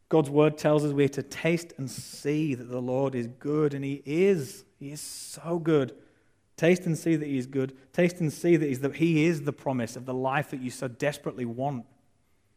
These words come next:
And he is the promise keeper of that life as well. He's more fruitful. He is a better way of doing things, of doing life. So if, if you're on the fence, if you're hearing me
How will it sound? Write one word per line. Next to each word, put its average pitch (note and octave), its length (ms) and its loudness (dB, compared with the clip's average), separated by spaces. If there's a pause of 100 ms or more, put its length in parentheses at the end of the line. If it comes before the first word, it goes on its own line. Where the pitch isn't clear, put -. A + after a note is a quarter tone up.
(580)
And B2 80 -4
he C3+ 80 2
is C3 80 -2
the B2+ 80 0
promise C#3 380 -2
keeper - 500 -6
of G2+ 140 -10
that - 180 -14
life A2+ 300 -12
as A2 160 -16
well. A2 160 -6
He's A2+ 180 -6
more C#3 340 4
fruitful. C3+ 720 -4 (360)
He C3 180 -2
is B2 100 -2
a C3 80 2
better D3 460 0
way B2 220 0
of A#2+ 120 -8
doing B2 220 -2
things, A2 160 -6
of G#2+ 100 -10
doing A#2 200 -6
life. G#2 260 -8
So B2+ 140 -12 (260)
if, - 200 -18
if - 160 -14
you're C#3 140 -2
on C#3+ 80 -4
the C3+ 80 -2
fence, C3+ 340 -4
if - 120 -12
you're B2 100 0
hearing D3+ 400 2
me D3+ 220 0